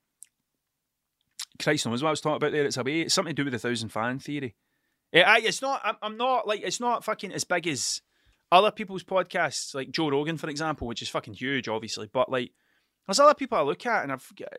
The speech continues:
like, Blind Boy was one. I was like, "Fucking hell, they, he, he does okay." And then there's other podcasts that I don't know. I, I googled Scottish podcasts the other day, and I looked at a Scottish podcast, and I was like, "Fucking hell, they've got a hundred thousand people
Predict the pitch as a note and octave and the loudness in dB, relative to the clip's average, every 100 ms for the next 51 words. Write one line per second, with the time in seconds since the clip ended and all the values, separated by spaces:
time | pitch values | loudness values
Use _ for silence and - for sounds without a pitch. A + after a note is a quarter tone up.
0 | - D3+ D#3+ F3+ G#3 A#3 - A3+ G#3 F#3 | -8 -6 0 2 2 0 -2 0 0 -2
1 | F#3 G3+ D3 A#2 G#3+ A3+ A3 B3+ D3+ A2+ | -4 -4 -4 -6 -8 -8 -10 -12 -10 -8
2 | E3+ - B3 A#3 - - C4 _ _ - | -8 -8 -10 -12 -16 -16 -16 _ _ -14
3 | D4+ C#4 G3+ D#3 - A3 C4+ - _ _ | -2 -2 0 -4 -2 -4 -4 -10 _ _
4 | _ _ - A3 A#3 G#3 C#4 C#4+ A3 G3 | _ _ -2 0 0 2 4 4 2 0
5 | F#3 E3 - - - D3 - D3+ D3+ C#3+ | 0 0 -2 -6 -2 -2 2 2 2 -4
6 | B2 C3+ - - - A#3+ B3+ A#3 B3+ B3+ | -4 -6 -8 -12 4 4 6 2 2 -2
7 | A3+ G3 - - G3 F3 - E3 D#3+ F#3+ | -8 -6 -6 2 2 2 -2 -6 -4 -2
8 | F#3 - - - F#3 F#3 F3+ D#3+ - C#3+ | -2 -4 -8 -4 -2 -2 -2 -2 0 0
9 | E3 G#3+ - F3 - E3+ D3+ - D3+ - | 0 0 0 -2 0 -2 -2 -2 -4 -2
10 | D#3 A#3 B3 - D4+ D3+ D#3+ C#4+ C4+ - | -4 -4 -6 -2 -2 0 0 0 0 0
11 | C#3 B2+ - C#3 B2 G#2 G3+ C#4+ B3 | -2 -6 -4 -2 -2 -8 -6 -4 -6